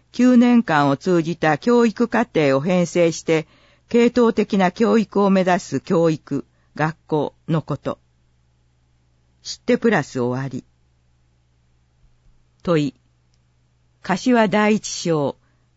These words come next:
朝日東小、柏中の三校の統合による義務教育学校は、五十学級となり、大規模を超えた課題規模校となり、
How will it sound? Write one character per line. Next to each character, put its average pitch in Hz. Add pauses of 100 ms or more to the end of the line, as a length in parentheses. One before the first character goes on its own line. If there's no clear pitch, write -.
朝 233
日 165
東 156
小、 135 (600)
柏 202
中 185
の 170 (340)
三 247
校 175
の 147
統 214
合 196
に 180
よ 170
る 156
義 151
務 240
教 247
育 233
学 220
校 139
は、 135 (540)
五 202
十 240
学 247
級 156
と 139
な 151
り、 135 (360)
大 240
規 254
模 170
を 131
超 147
え 143
た - (120)
課 196
題 247
規 226
模 233
校 147
と 127
な 143
り、 135